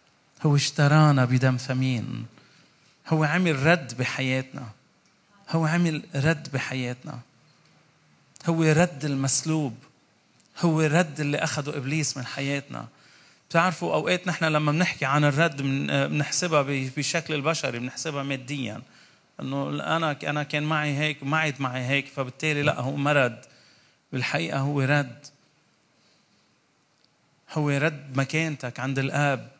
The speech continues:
هو رد مكانتك عند الآب. هو رد مكانتك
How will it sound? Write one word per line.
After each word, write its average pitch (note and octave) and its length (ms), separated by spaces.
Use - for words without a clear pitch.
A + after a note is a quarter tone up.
هو C3+ 160
رد C#3 220
مكانتك C3+ 600
عند C3 200
الآب. B2+ 460
هو C#3 140
رد C#3+ 320
مكانتك C#3+ 800